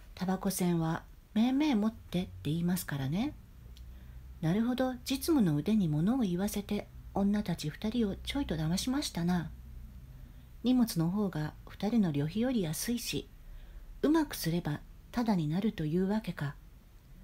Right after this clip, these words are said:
一体あの二人はこれしきのことが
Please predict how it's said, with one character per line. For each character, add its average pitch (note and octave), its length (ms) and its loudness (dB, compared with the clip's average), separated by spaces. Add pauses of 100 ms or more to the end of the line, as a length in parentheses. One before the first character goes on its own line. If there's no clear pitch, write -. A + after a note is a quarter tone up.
(460)
一 C#3+ 140 -6
体 F3 400 0
あ F3+ 80 2
の G3 100 2
二 A#3+ 200 -4
人 C4 120 2
は D3+ 220 -2 (380)
こ E3+ 100 0
れ A3 100 2
し - 120 -2
き C4 120 2
の C4 120 4
こ C#4+ 100 -2
と C#4+ 100 0
が - 200 -4